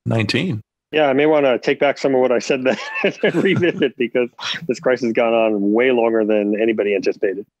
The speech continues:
Speaker 1: Well, it's true. And I suppose that's one of the things that'll further complicate this particular transition, the, the Trump-Biden transition. Now, in addition to, you've written on so many different aspects of the modern presidency. But one thing you've written about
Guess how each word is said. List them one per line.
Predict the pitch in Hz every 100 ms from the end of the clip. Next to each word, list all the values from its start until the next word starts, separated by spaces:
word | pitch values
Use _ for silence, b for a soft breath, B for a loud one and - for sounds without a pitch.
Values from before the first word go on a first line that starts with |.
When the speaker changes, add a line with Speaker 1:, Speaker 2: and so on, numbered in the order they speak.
| _
Speaker 1:
Well, | - 214
it's | 202
true. | - 220 190
And |
I | 160
suppose | 151 165 160
that's | 156 143
one | 156
of | 151
the | 143
things | 127 - 147 143
that'll | 131 123
further | - 139 127
complicate | - 131 135 123 123 117 - _ _
this | 120 131
particular | - 123 127 127 120 95 87 -
transition, | - 95 95 92 92 - 87 87
the, | 95 95
the | 98
Trump-Biden | 95 104 98 98 92 92 85 -
transition. | - 90 85 85 - - - _ _
Now, | 123 127
in | 131
addition | 160 160
to, | 143 139
you've | - 160
written | 170 143
on | 127 110 123
so | - - 170
many | 147 120
different | 120 110
aspects | 107 107 101 -
of | 101 92
the |
modern | 101 98 98 90
presidency. | 101 98 101 101 90 101 95 90 _ -
But | 127
one | 190
thing | 196 147
you've | 120 101
written | 101
about | 107 92 92 98